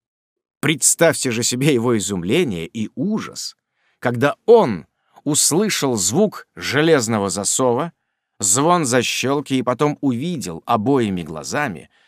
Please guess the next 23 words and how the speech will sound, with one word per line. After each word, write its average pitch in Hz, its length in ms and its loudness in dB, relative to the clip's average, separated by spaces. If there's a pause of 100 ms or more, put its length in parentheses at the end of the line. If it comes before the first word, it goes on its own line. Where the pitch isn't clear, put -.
(100)
что - 280 -6
дверь 104 560 0 (300)
отворяется 139 800 2
постепенно 156 840 -2
шире 180 640 0 (120)
и 185 160 0
шире. 196 800 0 (880)
Он 92 140 -10
забился 107 520 -4
в 107 40 -4
уголок, 107 480 -4 (200)
отступая 110 580 -4
шаг 95 260 -6
за 107 160 -6
шагом. 80 360 -8 (440)
Дверь 110 580 -2 (560)
отворялась 131 800 0
шире 123 480 -2
и - 20 -2
шире. 113 560 -4 (520)
«Кто 381 520 4
там?» 403 640 4 (360)
взвизгнул 143 800 0